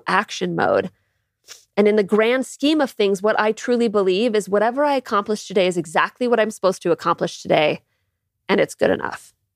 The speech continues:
I am valuable. I have something to offer.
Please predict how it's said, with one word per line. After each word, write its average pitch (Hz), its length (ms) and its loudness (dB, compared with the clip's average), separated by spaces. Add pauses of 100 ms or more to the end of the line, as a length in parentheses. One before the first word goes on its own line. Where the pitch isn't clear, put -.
(680)
I - 80 2
am 220 160 4
valuable. 185 720 0 (320)
I 190 40 -4
have 185 240 0
something 202 440 0
to 202 120 4
offer. 165 520 0